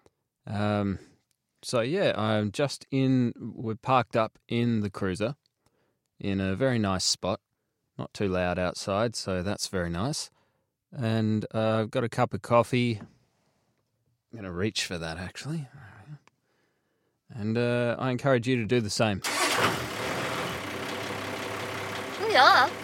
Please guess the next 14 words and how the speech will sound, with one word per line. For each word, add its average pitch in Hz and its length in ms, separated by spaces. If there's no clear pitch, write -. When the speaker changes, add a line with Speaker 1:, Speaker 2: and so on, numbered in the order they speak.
Speaker 2:
Soundwagen. 240 680
Speaker 1:
Not 110 140
sit 113 180
in 104 100
my 95 120
sixty, 95 420
but, 90 200
um, 110 360
grab 101 240
a - 20
cup 101 220
of - 60
coffee. - 360
Although, 113 420